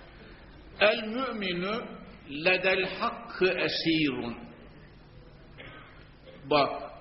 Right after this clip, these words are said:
bak, bak mümin kardeşim. Resulü Zişan ne buyuruyor? El müminü ledel hakkı esirun. Gerçek mümin hak katında hak için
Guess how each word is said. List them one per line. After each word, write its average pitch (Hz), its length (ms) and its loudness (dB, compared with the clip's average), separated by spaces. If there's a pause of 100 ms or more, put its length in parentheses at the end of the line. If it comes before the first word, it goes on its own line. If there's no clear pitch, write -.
(180)
bak, - 500 0
bak 131 340 2
mümin 139 320 2
kardeşim. 117 520 0 (500)
Resulü 151 400 6
Zişan 147 500 6
ne 151 160 2
buyuruyor? 120 400 0 (680)
El 196 280 6
müminü 185 1160 0
ledel 175 540 2
hakkı - 440 2
esirun. 160 920 2 (880)
Gerçek 214 680 2
mümin 226 720 0 (1160)
hak 233 260 4 (560)
katında 156 960 4 (520)
hak 220 440 0
için 208 560 2